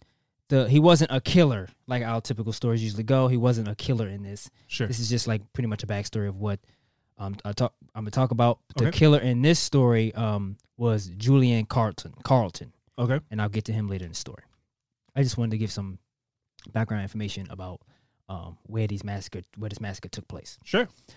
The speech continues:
Speaker 1: So Frank Lloyd Wright was a very well-known American architect, designer, writer, and educator.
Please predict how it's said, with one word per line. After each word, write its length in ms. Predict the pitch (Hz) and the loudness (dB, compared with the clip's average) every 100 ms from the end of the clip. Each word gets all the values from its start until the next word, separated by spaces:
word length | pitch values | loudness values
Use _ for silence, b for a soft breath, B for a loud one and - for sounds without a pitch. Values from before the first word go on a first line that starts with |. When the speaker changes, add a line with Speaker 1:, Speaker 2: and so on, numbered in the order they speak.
| b | b
Speaker 1:
So 160 | - 151 | 2 4
Frank 200 | 185 214 | 6 8
Lloyd 160 | 208 190 | 10 10
Wright 160 | 180 | 10
was 120 | 156 131 | 8 6
a 60 | |
very 220 | 123 160 | 6 6
well-known 420 | 175 165 165 151 147 | 6 6 6 4 4
American 380 | 131 127 127 | 6 4 4
architect, 400 | 123 117 117 117 | 2 0 0 0
designer, 420 | 104 101 131 147 135 | 0 2 4 4 4
writer, 240 | 123 120 | 6 6
and 160 | 107 101 | 4 0
educator. 460 | 92 87 73 107 | -4 -10 -16 -16